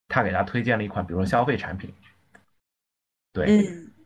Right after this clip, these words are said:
Speaker 1: 然后听众可能买你一，一次买账，两次买账，那他三次还会买账吗？就是这个，
Speaker 2: 复购率。
Speaker 1: 这个连接会随着这个信任的不断的被消耗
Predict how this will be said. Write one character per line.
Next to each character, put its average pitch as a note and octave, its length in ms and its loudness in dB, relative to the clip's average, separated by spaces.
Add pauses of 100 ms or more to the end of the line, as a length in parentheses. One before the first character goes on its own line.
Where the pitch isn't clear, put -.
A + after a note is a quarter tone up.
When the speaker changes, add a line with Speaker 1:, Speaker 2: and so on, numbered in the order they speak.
(180)
Speaker 1:
然 F#2 200 0
后 A2 160 2
听 C3+ 220 -2
众 C3+ 220 2
可 G2 120 -8
能 F2 500 -2
买 G2+ 260 -2
你 G2+ 100 0
一， F#2+ 420 -4
一 - 20 -6
次 - 160 -2
买 - 160 -2
账， - 220 -2
两 F2+ 160 -4
次 - 140 -6
买 B2 160 0
账， - 280 -8
那 A#2 100 -2
他 A2 160 -2
三 C#3 240 -2
次 C#3+ 100 -8
还 F#2+ 140 -4
会 G#2+ 80 0
买 C#3 160 0
账 F#2 220 -2
吗？ F2+ 160 -8
就 C3+ 100 -2
是 D3 80 2
这 - 140 -4
个， B2+ 200 -2 (460)
Speaker 2:
复 B3 100 2
购 A#3+ 160 8
率。 - 80 2
Speaker 1:
这 F2+ 60 0
个 - 0 -
连 - 60 4
接 G2 300 2 (680)
会 D#3 240 0
随 G2 320 -2
着 B2 260 2 (240)
这 C3 160 0
个 G2+ 120 2
信 B2+ 240 -2
任 F#2+ 200 2
的 F2 140 -2 (240)
不 A#2 100 -2
断 A#2+ 200 2
的 G#2+ 60 -4
被 G#2 240 0
消 B2+ 260 0
耗 B2 340 -6